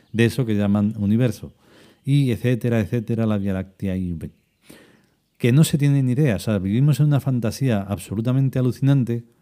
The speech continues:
pero gracias a la brutalidad primántropa que mencionamos, pues se vive en una cosa súper cutre. Bueno, quienes vivan, yo no, yo no.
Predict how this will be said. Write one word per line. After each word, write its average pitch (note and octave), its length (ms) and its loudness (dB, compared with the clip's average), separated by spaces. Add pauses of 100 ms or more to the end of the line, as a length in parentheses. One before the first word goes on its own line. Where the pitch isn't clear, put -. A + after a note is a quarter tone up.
(460)
pero D#3 440 6 (360)
gracias C#3 400 2
a D3 60 0
la B2+ 100 2
brutalidad G#2+ 800 0 (680)
primántropa A#2+ 680 4
que A2+ 100 -2
mencionamos, C3+ 680 2
pues G#2+ 220 -4
se G2+ 120 -8
vive B2 260 0
en B2 100 0
una B2 200 -2
cosa B2+ 540 -6
súper A2+ 720 -4
cutre. G2 420 -6 (480)
Bueno, G#2+ 180 0
quienes E2 280 -8
vivan, E2 360 0
yo D#2 120 -10
no, E2 400 -4 (100)
yo F#2 220 -4
no. A#2 260 2